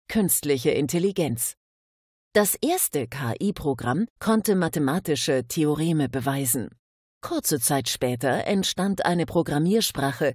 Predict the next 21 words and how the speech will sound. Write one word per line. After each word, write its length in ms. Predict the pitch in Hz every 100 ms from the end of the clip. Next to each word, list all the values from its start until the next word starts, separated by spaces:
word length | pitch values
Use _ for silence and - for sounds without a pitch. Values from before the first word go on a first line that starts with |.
| -
für 140 | -
die 100 | 202
Verarbeitung 800 | 190 208 196 220 151 135 143 135
von 260 | - 147 143
symbolischen 680 | 151 170 160 147 131 156 127
Strukturen. 720 | - 170 - 175 127 120 - _ _ _ _ _ _ _ 220
Die 160 | 247
K-I-Pioniere 1300 | - 226 226 - 294 - 240 180 160 165 233 160 127
der 140 | 123
neunzehnhundertsechziger 1200 | 131 151 196 175 147 139 123 - 160 - 143 135
Jahre 440 | 120 131 147 143 117 - -
dachten 420 | 151 - - 139
groß. 460 | 160 165 123 - - _ _ _ -
Sie 240 | 226 226
träumten 520 | - 196 196 190 226
von 200 | - 226
einer 260 | - 180 160
Supermaschine, 960 | 135 247 - 139 131 - 151 139 117 - _ -
einem 320 | 214 208 196
allgemeinen 800 | 180 190 180 160 170 175 160 147
Problemlöser. 880 | 180 175 180 180 143 131 117 101